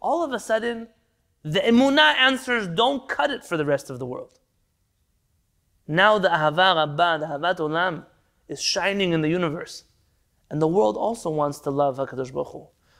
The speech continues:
The world also wants to love Am Yisrael. And now Am Yisrael is forced to deal, to answer, to ask questions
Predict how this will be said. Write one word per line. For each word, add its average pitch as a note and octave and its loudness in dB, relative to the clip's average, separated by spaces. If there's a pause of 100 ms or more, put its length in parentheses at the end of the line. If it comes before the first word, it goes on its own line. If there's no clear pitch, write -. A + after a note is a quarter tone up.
(180)
The E3+ 2
world G#3 2
also A3+ -2
wants D3+ -4
to D3 -8
love C#3 -4
Am C#3+ -4
Yisrael. C#3 -10 (420)
And D#3+ -4
now A3 4
Am E3+ 0
Yisrael E3 -2
is - -8
forced - -4 (300)
to D#3 -4
deal, G#3+ 0 (180)
to - -8
answer, A#3+ 0 (100)
to A3 -4
ask B3+ 2
questions D3+ -2